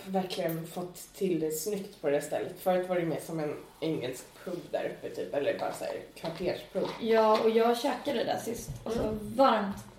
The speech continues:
Speaker 2: rekommenderas att gå dit och käka också.
Speaker 1: Mm.
Speaker 2: Väldigt god mat.
Speaker 1: Mm. Ja, de såg nöjda ut, de som käkade. Ehm, ja, nej, men det var jättebra kväll.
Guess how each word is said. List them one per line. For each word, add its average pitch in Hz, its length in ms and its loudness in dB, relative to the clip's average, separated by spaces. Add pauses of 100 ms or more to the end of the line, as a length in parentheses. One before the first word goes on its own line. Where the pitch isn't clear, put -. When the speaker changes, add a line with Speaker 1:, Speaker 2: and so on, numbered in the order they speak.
(100)
Speaker 2:
rekommenderas 220 1200 -2
att 247 60 -8
gå 110 60 -2
dit - 260 -2
och 98 60 -4
käka 196 320 -2
också. - 240 -10
Speaker 1:
Mm. 226 300 -4
Speaker 2:
Väldigt 214 260 -2
god - 100 -10
mat. - 280 -8 (140)
Speaker 1:
Mm. 247 340 -6 (300)
Ja, 240 140 -6
de 247 180 -2
såg 247 220 -10
nöjda 233 340 -4
ut, - 120 -10
de 175 120 -10
som 190 180 -10
käkade. 190 360 -8 (920)
Ehm, 208 680 6 (840)
ja, 294 360 6
nej, 302 100 8
men 294 140 8
det 277 60 6
var 285 80 8
jättebra 285 440 4
kväll. 247 380 2